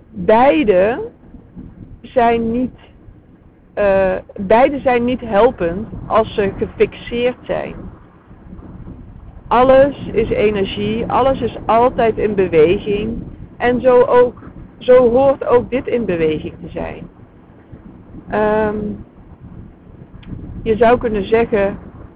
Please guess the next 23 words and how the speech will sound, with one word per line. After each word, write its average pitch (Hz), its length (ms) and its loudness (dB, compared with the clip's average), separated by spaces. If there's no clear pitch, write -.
dat 208 320 0
we 190 260 2
een, 190 400 -4
ik, 190 140 -2
in - 200 -4
het 180 80 -6
begin 214 320 0
noemde 214 260 0
ik 185 120 -2
al, 185 200 2
we 185 80 -2
zijn 190 240 -2
multidimensionale 190 1000 -4
wezens 202 440 -2
en 185 120 -8
dit 202 180 0
is 208 160 -4
ook 208 280 0
een 190 140 -4
multidimensionale 196 1040 0
bene-, 180 500 -6
be-, 185 240 0
eh, 170 520 -4